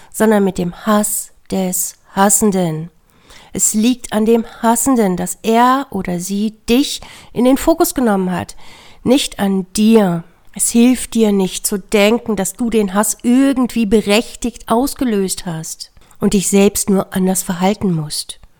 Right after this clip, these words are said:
Du kannst das natürlich tun und meistens tun wir das auch, unbewusst, weil emotionaler Beschuss in uns Stress verursacht und wir durch bestimmte Verhaltensweisen weniger Hass abbekommen.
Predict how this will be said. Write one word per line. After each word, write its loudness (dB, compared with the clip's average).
Du -8
kannst 2
das 0
natürlich -4
tun 2
und -4
meistens 0
tun 0
wir 2
das -6
auch, -6
unbewusst, 2
weil 2
emotionaler 2
Beschuss -8
in -2
uns -4
Stress -2
verursacht -6
und -6
wir 2
durch -6
bestimmte -2
Verhaltensweisen -4
weniger 2
Hass -4
abbekommen. -6